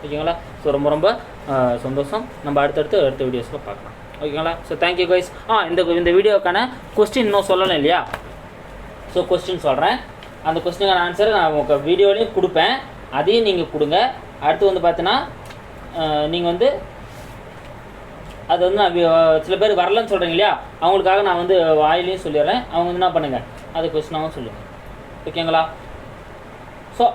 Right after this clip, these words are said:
ஆம்னிவோரஸ் அப்படின்னா என்னங்க? ஆம்னிவோரஸ் அப்படின்னா என்னங்க? ஓகேங்களா? So, நல்லா பாருங்க, அதாவது வந்து ஆம்னிவோரஸ் அப்படின்னு சொல்லிட்டு எதை சொல்லுவாங்க அப்படின்றது தான். ஓகே, ஏன்னா மூணு இருக்கு,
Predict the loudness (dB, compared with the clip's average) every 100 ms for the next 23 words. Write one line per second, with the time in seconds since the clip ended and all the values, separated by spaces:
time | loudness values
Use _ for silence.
0 | 0 2 4 4 4 4 8 6 6 2
1 | 0 -10 -16 -10 0 0 4 2 2 0
2 | -2 -4 -8 -2 0 2 4 6 6 6
3 | 2 0 -6 0 2 2 0 -2 -6 -8
4 | -16 -18 -16 -10 -6 -4 -2 -2 -6 -18
5 | -18 -16 -2 0 2 2 2 2 2 2
6 | 0 -12 -10 -2 2 2 2 2 4 2
7 | 2 2 4 4 4 2 0 -4 -4 -4
8 | 2 4 4 2 0 -2 -2 -2 -4 -4
9 | -12 -14 -10 -10 -12 -14 -16 -16 -18 -14
10 | -6 0 2 2 2 4 4 4 6 4